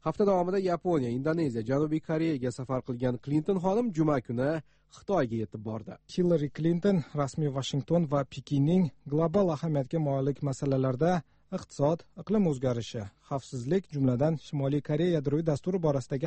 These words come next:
Speaker 2: hamkorligini muhim deya ta'rifladi. Xitoy tashqi ishlar vaziri Yang Tsechi bilan Pekinda o'tkazilgan muzokaralardan so'ng matbuot anjumanida gapirgan Hillary Clinton hozirda aqsh va Xitoy birgalikda hal etishni talab qilayotgan bir qator jiddiy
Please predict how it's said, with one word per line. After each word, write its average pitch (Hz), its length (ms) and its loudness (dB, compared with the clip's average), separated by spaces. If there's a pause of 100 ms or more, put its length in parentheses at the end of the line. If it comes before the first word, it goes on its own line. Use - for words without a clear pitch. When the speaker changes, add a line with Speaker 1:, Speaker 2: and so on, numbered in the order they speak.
Speaker 2:
hamkorligini 147 600 2 (280)
muhim 160 400 2
deya 120 160 2
ta'rifladi. 120 520 -4 (420)
Xitoy 208 280 4
tashqi 151 300 -4
ishlar 135 220 0
vaziri 135 480 0 (200)
Yang 131 240 0
Tsechi 147 460 -2
bilan 139 260 0 (160)
Pekinda 175 520 0
o'tkazilgan 131 600 0
muzokaralardan 123 760 0
so'ng 147 200 0
matbuot 123 360 -2 (100)
anjumanida 139 600 2
gapirgan 127 420 -2
Hillary 131 280 0
Clinton 190 440 2 (320)
hozirda 185 380 2 (180)
aqsh - 240 -12
va 175 160 0
Xitoy 185 300 0
birgalikda 151 500 -2
hal 170 200 -2
etishni - 280 -6
talab 165 280 -2
qilayotgan 147 360 0
bir 143 240 0
qator 147 200 0 (120)
jiddiy 160 240 -2